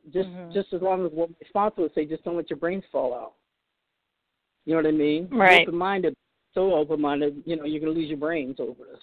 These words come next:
Speaker 1: But, you know, another
Speaker 2: And it's
Speaker 1: healthy
Speaker 2: okay not
Speaker 1: advice.
Speaker 2: to know.
Speaker 1: Yeah. Well, it's discernment you're talking about.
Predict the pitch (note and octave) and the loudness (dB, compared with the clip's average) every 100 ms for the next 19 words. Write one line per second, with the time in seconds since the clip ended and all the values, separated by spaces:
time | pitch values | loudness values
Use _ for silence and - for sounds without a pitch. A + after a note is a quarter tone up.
0 | - D#3+ D#3 C3+ _ _ _ _ _ _ | -8 0 0 0 _ _ _ _ _ _
1 | _ _ _ _ G#3+ G#3 F3 F3+ F3+ A3 | _ _ _ _ -4 0 2 2 2 4
2 | - F3+ - F#3 F3+ E3+ E3+ F3 G#3+ C4 | 4 4 2 2 0 0 0 -2 -4 -6
3 | D4+ - D#3+ _ _ _ _ _ _ _ | -8 -10 -18 _ _ _ _ _ _ _
4 | _ _ _ _ - B3 G4 D4 - - | _ _ _ _ -6 -2 0 0 -2 -8
5 | _ _ _ _ _ _ - G#3 G#3+ A#3 | _ _ _ _ _ _ -4 -2 0 -2
6 | - B3+ B3+ B3 A#3 G#3 G#3 A#3+ C4+ C#4+ | -4 0 2 2 2 0 -2 -2 -2 0
7 | A#3+ D3+ C#3 A#2+ | -2 0 0 -2